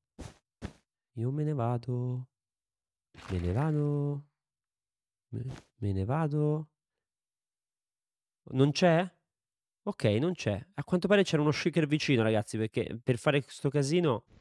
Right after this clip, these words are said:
Oppure, oppure non c'era lo shrieker, ma semplicemente, eh, quando sono accanto,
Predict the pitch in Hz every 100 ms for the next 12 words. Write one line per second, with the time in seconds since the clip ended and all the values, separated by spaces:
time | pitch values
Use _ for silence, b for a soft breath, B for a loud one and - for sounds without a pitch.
0 | _ - - - - - _ _ _ _
1 | _ - _ - - 151 - - 170 175
2 | 185 190 - - - 123 160 151 135 131
3 | 160 151 156 - 156 151 165 139 113 127
4 | 117 127 135 123 - 139 131 110 B B
5 | B B B B _ _ - - - -
6 | - - 123 117 110 127 127 123 - 131
7 | - - 139 139 131 147 147 139 -